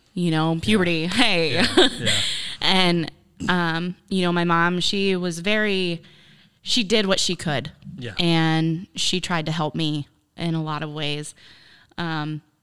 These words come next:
Speaker 1: but I just kept gaining weight. And by the time I was eighteen, um,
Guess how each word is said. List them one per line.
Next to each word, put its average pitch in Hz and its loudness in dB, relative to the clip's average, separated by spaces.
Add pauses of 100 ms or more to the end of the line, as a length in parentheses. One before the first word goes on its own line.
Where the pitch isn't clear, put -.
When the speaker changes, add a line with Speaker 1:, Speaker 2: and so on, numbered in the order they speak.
(160)
Speaker 1:
but 175 -4
I 165 0
just 156 -4
kept - -6
gaining 143 -4
weight. 131 -6 (840)
And 165 -8 (680)
by 190 -2
the 175 -2
time 180 4
I 170 -2
was 160 -4
eighteen, 180 -6 (560)
um, 160 -10